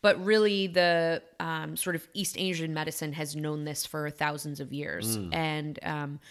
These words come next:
Speaker 1: we have these sort of concepts of, um, emotions kind of making things really stagnant
Speaker 2: Mm.
Speaker 1: and then causing all sorts of, of health effects from that.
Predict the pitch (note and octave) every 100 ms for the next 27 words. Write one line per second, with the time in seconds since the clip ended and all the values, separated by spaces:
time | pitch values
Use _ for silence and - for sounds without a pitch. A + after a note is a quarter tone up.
0 | - - E3+ F3+ D#3 E3 D#3+ D#3 D#3 D3+
1 | - D#3 D3+ - D3+ D3 - D3 - D3
2 | D3 D3 C#3+ - - - - _ E3+ D3+
3 | D3+ D3 D3 D3 - _ _ - F3+ F3
4 | E3 E3 - D#3+ D#3 - D#3 D3+ D3+ -
5 | - E3 E3 D#3 D#3+ D3+ D#3+ D#3 C#3+ D#3+
6 | D#3 D3+ C#3 - - F#3+ A3 B3+ D4 C#4+
7 | - - - B2+ C3 F#2+ E2+ F3+ F3 E3+
8 | E3+ E3 D#3+ D#3 - _ _ _ - F3+
9 | E3 E3 D#3 - D3+ D3 - D#3 - D3+
10 | C#3+ - - _ - D3+ - D3+ C#3+ -
11 | - - - - D3+ C#3 A#2